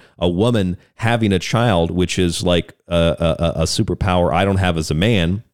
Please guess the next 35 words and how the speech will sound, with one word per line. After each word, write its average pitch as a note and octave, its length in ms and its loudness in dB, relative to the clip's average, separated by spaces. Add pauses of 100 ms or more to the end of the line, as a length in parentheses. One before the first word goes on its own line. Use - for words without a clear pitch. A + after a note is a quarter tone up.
(600)
And F#2+ 140 0
you'd F#2 140 0
be F#2 260 2
in F2 160 0
favor F2+ 400 0
of D2+ 100 -2
breastfeeding, F#2 760 0 (340)
which F2 180 -4
is E2+ 140 0
a - 20 -2
superpower F2+ 680 0
I F2+ 100 2
don't F2+ 120 0
have F2+ 220 0
as D2+ 120 0
a D#2+ 60 2
man. F2+ 400 2 (340)
Uh, E2 240 0
you'd F#2 180 0
be F2+ 260 2
in F2 160 -2
favor F#2 360 0
of D#2 60 0
that E2 220 -2
strength, G#2 580 -2
which E2 160 0
is E2 80 0
a E2+ 40 -2
strength F#2 400 0
I F2+ 160 0
don't F#2+ 120 0
have F2+ 220 0
as E2 160 -2
a D#2 40 0
man. F2+ 440 0